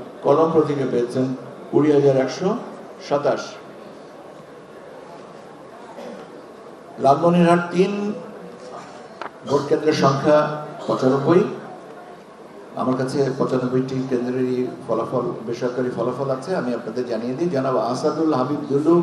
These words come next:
বাংলাদেশ জাতীয়তাবাদী দল ধানের শীষের, আহ, ব-, আহ,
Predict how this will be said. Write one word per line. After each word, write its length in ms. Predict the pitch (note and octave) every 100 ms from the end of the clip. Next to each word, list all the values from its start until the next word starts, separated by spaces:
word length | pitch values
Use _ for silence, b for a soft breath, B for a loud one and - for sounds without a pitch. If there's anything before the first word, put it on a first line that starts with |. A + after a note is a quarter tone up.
| C3
বাংলাদেশ 360 | B2 B2+ B2+ B2 - - - - -
জাতীয়তাবাদী 640 | A#2+ A#2+ D3+ D3 C#3+ C#3+ D3
দল 140 | D3 C#3+ B2+
ধানের 220 | B2+ C3
শীষের, 320 | C#3 C#3 C#3
আহ, 1160 | C3+ - - - - - - - - - - A2+ - - A2+
ব-, 160 | -
আহ, 140 | A2